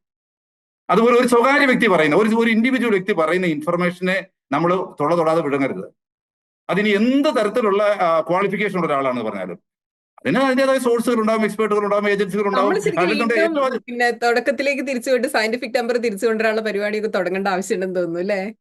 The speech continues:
Speaker 1: തീർ-,
Speaker 2: ഒരു
Speaker 1: തീർ-,
Speaker 2: കാലത്ത്
Speaker 1: തീർച്ചയായും വർഷം ഇത്ര
Speaker 2: ഭയങ്കര
Speaker 1: കഴിഞ്ഞപ്പോൾ നമ്മള് എ-, എ-, എത്തി നിൽക്കുന്ന അവിടെയാണ്. ഇദ്ദേഹത്തിനൊക്കെയാണ് പ്രചാരം കിട്ടുന്നത്.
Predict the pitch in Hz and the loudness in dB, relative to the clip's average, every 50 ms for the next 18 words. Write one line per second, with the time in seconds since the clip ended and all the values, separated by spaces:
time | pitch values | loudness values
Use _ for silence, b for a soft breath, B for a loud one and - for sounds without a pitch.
0 | _ _ _ - 135 147 - 233 262 262 - - - 151 160 - - 254 233 160 | _ _ _ -4 -2 0 0 0 -2 -2 -2 -2 -2 -2 -2 0 0 0 0 0
1 | - - 254 240 214 196 208 202 196 180 180 185 180 185 180 175 170 180 180 185 | 0 0 0 0 0 0 0 0 0 0 0 0 0 0 0 0 0 0 0 -2
2 | 180 180 - _ _ _ - 143 156 160 160 170 190 196 165 - - 240 220 190 | -2 -6 -12 _ _ _ -6 -4 -2 -2 0 0 0 0 0 0 0 0 0 0
3 | 175 190 180 165 147 147 156 147 143 156 170 170 160 214 208 226 226 208 185 180 | 0 0 0 0 0 0 0 0 0 0 0 -2 -2 -2 -2 -2 -2 -2 -2 -2
4 | 170 147 143 151 170 180 165 - _ _ _ _ - 135 143 160 - 175 170 151 | -2 -2 -2 -2 -4 -6 -10 -14 _ _ _ _ -6 -2 0 0 0 2 0 -2
5 | 123 107 110 98 95 | -2 -4 -4 -6 -6